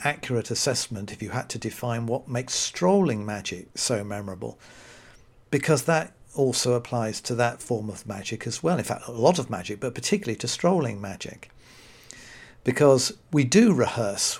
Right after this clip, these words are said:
what we do when we go to tables or groups, of course. But good strolling magicians aren't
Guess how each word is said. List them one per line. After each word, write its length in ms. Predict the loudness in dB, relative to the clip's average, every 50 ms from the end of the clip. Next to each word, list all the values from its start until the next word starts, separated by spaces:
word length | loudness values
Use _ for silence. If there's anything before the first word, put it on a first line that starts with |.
| -4
what 220 | -2 -2 -2 -2 -4
we 80 | -6
do 260 | -4 -4 -2 -2 -2 -4
when 160 | -4 -4 -4
we 80 | -4
go 180 | -4 -2 -4 -4
to 160 | -4 -6 -8
tables 400 | -4 -4 -2 -2 -2 -4 -4 -4
or 60 | -6
groups, 420 | -6 -4 -4 -4 -4 -4 -6 -6 -8
of 100 | -8 -4
course. 440 | 0 2 2 2 2 0 -6 -10 -12 -14 -20 -20 -20 -20 -20 -20 -20 -20 -20 -20 -20 -20 -20 -20 -20 -20 -20 -20 _
But 360 | 6 6 6 6 4 -2 -6 -8 -8 -14 _ _ -10 -4
good 400 | 2 4 4 6 6 2 0 -4 -6
strolling 440 | -2 0 2 2 4 2 0 -2 -6
magicians 680 | -6 -6 -6 -6 -6 -6 -6 -6 -4 -4 -4 -6 -8 -12 _ -18 _ -4
aren't 400 | -2 -2 -2 -4 -6 -10 -12